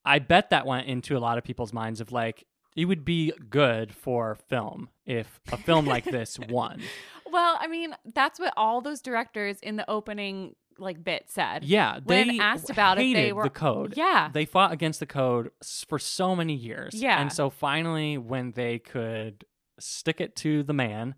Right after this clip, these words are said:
Speaker 2: Yeah.
Speaker 1: they did.
Speaker 2: Well, and every single one of those directors who come from different backgrounds with different styles of films were all like, "Yes,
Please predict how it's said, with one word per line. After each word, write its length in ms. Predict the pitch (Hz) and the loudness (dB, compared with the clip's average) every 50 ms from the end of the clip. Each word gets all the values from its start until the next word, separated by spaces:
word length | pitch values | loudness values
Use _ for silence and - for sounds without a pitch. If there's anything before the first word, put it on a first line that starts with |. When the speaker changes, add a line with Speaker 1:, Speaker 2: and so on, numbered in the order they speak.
| _ _ | _ _
Speaker 2:
Yeah. 320 | 196 190 175 160 160 165 156 _ - | -14 -12 -12 -12 -12 -14 -16 _ -8
Speaker 1:
they 640 | - 127 123 120 117 117 117 117 113 113 117 117 107 101 | -4 -2 0 0 0 -2 -2 -4 -4 -4 -6 -8 -8 -6
did. 320 | - 123 101 - - - - _ _ _ _ - | -6 -6 -6 -6 -10 -16 -20 _ _ _ _ -8
Speaker 2:
Well, 180 | 233 247 277 302 | -4 0 0 0
and 120 | 269 - - | 0 2 2
every 260 | 262 262 254 285 294 | 2 2 2 0 -4
single 280 | - - 277 285 320 277 | -8 -8 -8 -6 -6 -4
one 160 | 240 233 226 | -2 -2 -2
of 140 | 226 226 190 | -2 -2 -4
those 360 | 233 214 208 208 220 208 - _ _ _ _ _ | -4 -4 -4 -4 -6 -8 -12 _ _ _ _ _
directors 500 | - 208 214 185 - - 156 151 165 - | -4 -2 -2 -2 -2 -4 -8 -10 -10 -10
who 100 | - 196 | -12 -14
come 260 | - - 233 202 214 | -10 -6 -4 -4 -4
from 220 | 208 - 190 196 185 | -4 -4 -6 -6 -6
different 380 | - 190 202 - 277 262 220 | -6 -6 -6 -4 -6 -2 2
backgrounds 420 | 208 190 185 180 - 190 180 180 156 | 2 2 2 2 0 -4 -6 -6 -8
with 160 | 165 - _ | -12 -8 _
different 320 | - 196 - 254 254 226 | -4 -4 -2 -2 -4 -4
styles 380 | - - 220 214 202 202 208 180 | -2 0 0 2 2 0 -2 -6
of 100 | 180 - | -10 -8
films 320 | - 185 180 175 165 - | -6 -4 -4 -4 -6 -10
were 60 | - - | -4 2
all 140 | - 190 196 | 2 2 4
like, 220 | 185 208 202 - _ _ _ _ _ _ _ _ | 4 0 -2 -4 _ _ _ _ _ _ _ _
"Yes, 720 | - 190 196 214 269 254 269 254 226 196 170 - - - - | -12 -6 2 6 8 10 12 12 10 8 4 -2 -10 -12 -14